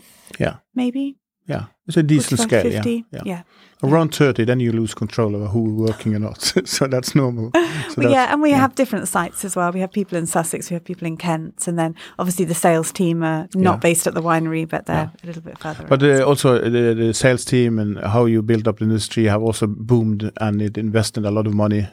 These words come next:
Speaker 1: to bigger wineries. Today, uh, Gospen is having one hundred forty plus hectares uh, and you started with twenty
Speaker 2: We have
Speaker 1: around.
Speaker 2: ninety hectares.
Speaker 1: Ninety hectares,
Speaker 2: Ninety
Speaker 1: okay, yeah.
Speaker 2: hectares, yeah.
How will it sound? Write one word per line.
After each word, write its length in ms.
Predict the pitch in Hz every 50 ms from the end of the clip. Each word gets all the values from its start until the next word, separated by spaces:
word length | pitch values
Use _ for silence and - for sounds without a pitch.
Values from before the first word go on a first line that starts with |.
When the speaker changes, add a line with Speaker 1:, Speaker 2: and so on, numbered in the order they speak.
| _ _ _
Speaker 1:
to 260 | - - 117 104 101 98
bigger 300 | 104 107 117 110 110 104
wineries. 500 | 104 104 107 107 107 107 104 - - -
Today, 460 | - - 127 123 131 131 135 127 123 - - - - - - - _ -
uh, 260 | 104 110 107 107 104 -
Gospen 380 | 117 127 120 113 - - 120 113
is 240 | 107 101 - - -
having 340 | 107 110 113 113 110 110 110
one 160 | 110 117 117
hundred 240 | 110 110 110 107 104
forty 480 | - - 113 107 - 110 110 110 107
plus 480 | 104 - _ - 110 101 - - - - -
hectares 600 | - 113 - - - 110 104 - - - - - _ _ - _ _ _ _ _ _ _ _ -
uh, 40 | - - -
and 100 | 110 107
you 100 | 110 110
started 360 | 107 - - 120 113 110 110
with 120 | 107 107 -
twenty 380 | - - 120 110 107 - 107
Speaker 2:
We 340 | 101 98 92 - 107 107 113
have 100 | 220 202 208
Speaker 1:
around. 60 | 214
Speaker 2:
ninety 320 | 208 208 208 196 - 208
hectares. 520 | 185 180 175 - - 170 160 156 - - -
Speaker 1:
Ninety 360 | 131 135 131 131 127 - - 113
hectares, 320 | 107 104 - - - 185
Speaker 2:
Ninety 200 | 180 - 104 185
Speaker 1:
okay, 20 |
yeah. 80 | 175 165
Speaker 2:
hectares, 420 | - - - - 160 160 - - - - - - - -
yeah. 120 | 185 165